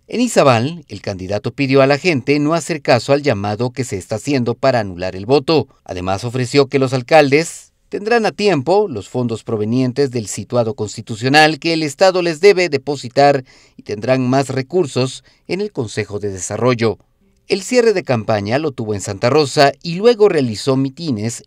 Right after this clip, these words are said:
en el municipio de Escuintla y en San Lorenzo Suchitepeques. Por su parte, Amílcar Rivera visitó Sololá, así como a Catenango en Chimaltenango, el sábado diecisiete de junio. En su cierre de campaña en Sololá,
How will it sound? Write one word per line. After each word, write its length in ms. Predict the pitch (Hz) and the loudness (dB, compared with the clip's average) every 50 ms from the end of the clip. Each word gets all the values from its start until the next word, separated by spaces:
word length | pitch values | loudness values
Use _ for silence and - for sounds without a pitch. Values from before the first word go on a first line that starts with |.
| _ | _
en 180 | - 135 110 104 | -4 -4 -4 -4
el 140 | 98 95 85 | -6 -8 -8
municipio 640 | 90 120 160 170 147 117 - - 120 - 117 113 | -8 -8 -6 -6 -6 -6 -6 -6 -6 -4 -4 -2
de 60 | 113 120 | -2 -4
Escuintla 600 | 120 - - 185 175 151 123 127 139 143 127 - - - - _ _ - | -6 -6 -6 -4 -4 -4 0 4 4 4 4 4 0 -12 -20 _ _ -6
y 120 | 156 180 | -4 -4
en 100 | 165 156 | -4 -4
San 300 | - - 226 226 214 185 | -4 -2 -2 -2 -2 -2
Lorenzo 380 | 127 107 110 120 117 110 - 110 | -2 -2 0 0 -2 -4 -6 -10
Suchitepeques. 1080 | 101 113 107 - - 110 - 117 - 101 92 - - 90 87 - - - - - _ _ _ _ _ _ _ _ _ - - - - - - - - - - - - - - - - - - - - _ _ _ _ _ _ _ _ _ | -10 -10 -10 -10 -8 -6 -6 -6 -4 -6 -8 -8 -10 -14 -14 -14 -14 -16 -18 -20 _ _ _ _ _ _ _ _ _ -20 -20 -18 -16 -14 -12 -10 -6 -4 -4 -4 -4 -4 -6 -10 -12 -16 -18 -20 -20 _ _ _ _ _ _ _ _ _
Por 120 | 107 107 | -6 -6
su 140 | - - 98 | -6 -8 0
parte, 340 | - 131 127 117 113 - 165 | 4 4 4 4 4 2 0
Amílcar 420 | 175 160 127 101 92 - 110 107 | 0 0 0 -4 -4 -6 -8 -6
Rivera 420 | 101 123 139 170 170 143 123 135 143 | -4 -2 2 2 4 4 4 4 2
visitó 400 | 143 170 139 - - - 233 226 | 2 -4 -8 -10 -4 -2 -2 0
Sololá, 540 | - 208 196 185 185 190 220 214 175 120 - _ _ _ _ _ | 0 0 0 0 2 4 4 4 4 0 -4 _ _ _ _ _
así 320 | - 98 - - 135 147 | -12 -10 -6 -4 -4 -4
como 260 | 143 - 147 131 117 | -2 -2 -2 -2 -2
a 60 | 104 - | -4 -2
Catenango 680 | - 113 110 - - 107 98 101 113 120 117 104 110 | -2 -4 -4 -2 -4 -6 -2 -2 -2 -2 -2 -2 -6
en 60 | 104 | -6
Chimaltenango, 840 | - - - 107 110 110 104 131 131 143 165 185 196 180 185 156 - - _ _ _ _ _ _ | -6 -8 -6 -4 -4 -4 -2 -2 0 0 0 0 0 0 0 0 0 -2 _ _ _ _ _ _
el 140 | - 92 - | -18 -16 -14
sábado 460 | - - - 131 123 123 113 104 101 | -6 -2 0 0 2 2 0 -2 -4
diecisiete 760 | 85 95 113 131 127 - - 92 - - 123 127 120 - 104 | -8 -6 -6 -6 -6 -6 -8 -14 -8 -4 -2 -2 -2 -2 -6
de 100 | 85 95 | -8 -8
junio. 500 | 90 - 123 127 131 127 120 117 101 87 - _ _ _ _ _ _ _ | -8 -4 -2 2 2 4 4 2 0 -2 -8 _ _ _ _ _ _ _
En 120 | - - | -20 -20
su 140 | - 101 92 | -18 -16 -12
cierre 340 | - - 123 123 117 117 110 | -4 0 2 2 2 2 -2
de 100 | 107 110 | -4 -2
campaña 460 | - 131 135 131 175 165 151 143 139 | -2 -2 2 4 4 4 6 4 2
en 80 | 127 120 | 0 0
Sololá, 540 | - 196 196 175 139 127 131 131 131 123 | 0 0 0 2 4 4 4 4 4 2